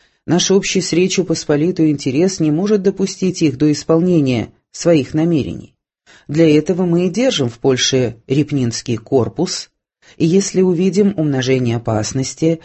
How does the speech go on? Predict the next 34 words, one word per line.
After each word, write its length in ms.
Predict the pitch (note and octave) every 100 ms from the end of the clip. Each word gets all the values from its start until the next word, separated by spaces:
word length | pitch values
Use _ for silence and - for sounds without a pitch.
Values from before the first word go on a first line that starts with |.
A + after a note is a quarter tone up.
| - _ _
то 120 | D3
будем 320 | C#3 D#3+ E3 F3+
принуждены 720 | F#3+ F#3+ F3 D#3+ D#3+ E3+ F#3+
и 160 | -
ещё 400 | D#3+ D#3+ - E3+
знатное 600 | E3+ E3+ D3+ C#3+ D#3+ E3+
число 380 | E3+ D3+ - D3
войск 500 | D3 C#3+ C#3+ C#3+ -
наших 420 | E3 E3 - F3
в 80 | -
Польшу 400 | - F3+ E3+ F#3+
ввесть, 580 | F3 D#3+ F#3 F#3 - - _ _ _ _ _
и 120 | D3
уже 260 | B2+ B2 C#3
велели 400 | D#3+ C3+ C#3 E3+
им 140 | E3+
приблизиться 720 | E3+ G3 D#3 C3 B2 D3 -
к 100 | G3
польским 500 | - B2 A2+ - C3+
границам. 680 | C3 C3 B2+ F#2 - - - _ _ _ _ _ _ _ _ _ _ _ _ _ _
Обнадёжьте 600 | F3+ F#3 C#3+ A#2 G#2 -
всех, 360 | A2 - D3 D#3
что 180 | - A#2+
мы 160 | C#3
с 80 | D3
королём 380 | C3+ A#2+ C3 D3+
шведским 640 | - C3 C#3 - E3+ E3+ - _ _ -
без 220 | D3 F3
включения 600 | - F#3+ G3 E3+ E3 F#3
Речи 280 | D#3 D#3+ F3+
Посполитой 640 | F3+ - D#3 C3 C#3+ E3
мира 400 | D3+ B2+ C3 C#3+ -
не 280 | D3 C#3 B2
заключим". 720 | C3 C3+ B2+ - G2+ F#2+